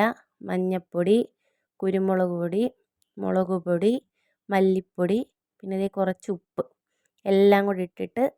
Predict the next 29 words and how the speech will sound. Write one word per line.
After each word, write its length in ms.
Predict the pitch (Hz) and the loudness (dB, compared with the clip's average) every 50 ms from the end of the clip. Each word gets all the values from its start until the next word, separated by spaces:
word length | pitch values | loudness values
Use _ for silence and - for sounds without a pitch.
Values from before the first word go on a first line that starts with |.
| _ - | _ -4
നല്ല 420 | 196 190 196 196 202 208 214 214 | -2 0 0 2 2 2 0 0
പോലെ 320 | 208 208 196 196 196 208 214 | -2 -2 0 0 2 2 0
കൈയും 380 | 208 202 196 190 190 196 196 196 | 0 0 -2 -2 -2 -2 -2 -2
കൊണ്ട് 220 | 190 185 185 180 180 | -4 -4 -4 -4 -4
ഇത് 140 | 175 233 277 - _ _ _ _ _ _ _ _ - | -4 -4 -6 -6 _ _ _ _ _ _ _ _ -2
തിരുമ്മിയെടുക്കണേ. 840 | 208 208 208 214 214 220 220 214 190 170 175 170 - 180 180 196 220 247 - _ _ _ _ _ _ - | 2 4 4 4 4 2 2 0 2 0 -2 -4 -4 -4 -4 -4 -4 -6 -8 _ _ _ _ _ _ -14
അപ്പം 140 | 185 175 190 | -10 -6 -2
ദേ 100 | 196 190 | -2 -2
നമ്മൾ 220 | 190 190 185 190 190 | -2 -2 -2 -2 -2
നല്ല 420 | 190 185 180 180 180 185 185 190 | -2 -2 -2 -2 -2 -2 -2 -4
പോലെ 440 | 175 175 180 175 175 175 180 202 240 - _ _ _ _ _ _ _ _ - | -4 -2 -2 -2 0 2 2 2 0 -2 _ _ _ _ _ _ _ _ -8
ഇറച്ചിക്കകത്തെല്ലാം 880 | - 190 185 180 - - - 202 202 196 - 190 190 190 185 202 220 220 | -8 -8 -8 -8 -12 -10 -6 -6 -4 -2 -2 0 0 0 -2 -2 -2 -4
മസാല 400 | 202 196 185 - 202 196 196 202 | -4 -6 -6 -6 -4 -2 -2 -2
പിടിക്കുന്നത് 580 | 208 196 190 180 185 180 - 196 196 190 190 185 | -2 -2 -4 -4 -6 -6 -6 -6 -4 -4 -2 -2
വരെ 160 | 185 185 190 196 | -2 -2 -2 -4
നല്ല 300 | 196 180 180 185 185 185 | -4 -4 -4 -4 -6 -6
പോലെ 260 | - - 185 190 196 | -8 -6 -6 -4 -4
മിക്സ് 300 | 190 180 175 - - - | -4 -6 -8 -10 -12 -8
ചെയ്ത് 340 | 196 190 185 180 180 233 294 - _ _ _ _ _ _ _ _ - | -6 -4 -2 -2 -2 -2 -4 -4 _ _ _ _ _ _ _ _ -2
എടുക്കുന്നുണ്ടേ. 640 | 196 190 196 - - 190 190 185 180 175 180 208 269 - _ _ _ _ _ _ - | 0 0 0 0 -2 -4 -2 -2 -2 0 0 -2 -2 -4 _ _ _ _ _ _ -10
അപ്പം 180 | 190 180 196 | -6 -4 -2
ദേ 100 | 196 208 202 | 2 4 4
ഒരു 120 | 202 202 - | 4 2 0
കുക്കറിനകത്തോട്ട് 840 | - - _ - 202 196 190 196 196 185 175 - 180 180 175 - - - - _ _ _ _ _ _ _ - - | -4 -12 _ -2 0 0 0 0 -2 -2 -2 -2 -4 -4 -2 -2 -4 -4 -4 _ _ _ _ _ _ _ -10 -6
നമ്മൾ 200 | 196 190 196 202 | -2 -2 0 2
ഈ 80 | 208 208 | 2 2
മിക്സ് 280 | 208 190 - - - 214 | 0 -2 -4 -4 0 2
ചെയ്ത് 220 | 208 208 196 202 | 2 2 2 2
വെച്ച 260 | 202 196 - - - | 0 -2 -4 -6 -6